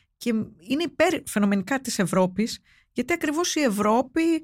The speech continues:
είναι υποτίθεται ανοιχτή και άρα βάζει τον νόμο και πρέπει να τον, ε, αποδεχόμαστε και ο νόμος τελικά είναι ο, ο πιο συντηρητικός, έτσι. Θέλω να πω, είναι τρομερό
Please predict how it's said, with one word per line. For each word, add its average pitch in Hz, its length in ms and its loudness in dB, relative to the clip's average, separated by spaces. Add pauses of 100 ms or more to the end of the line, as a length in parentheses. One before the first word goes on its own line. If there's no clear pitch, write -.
(340)
είναι 247 360 0
υποτίθεται 240 680 0
ανοιχτή 233 760 2
και 226 140 2
άρα 226 640 4
βάζει 214 320 2
τον 214 200 2
νόμο 220 440 4
και 233 120 -2
πρέπει 220 200 0
να 220 120 0
τον, 220 280 2
ε, 202 280 4 (180)
αποδεχόμαστε 208 840 0
και 285 120 -2
ο 269 40 4
νόμος 370 320 0
τελικά 330 340 0
είναι 392 300 0 (160)
ο, - 200 -4 (140)
ο - 60 -2
πιο 359 220 -2
συντηρητικός, 320 840 0
έτσι. 190 340 -4 (260)
Θέλω 330 240 -4
να 339 140 0
πω, 320 140 -2 (240)
είναι 320 260 -4
τρομερό 220 640 4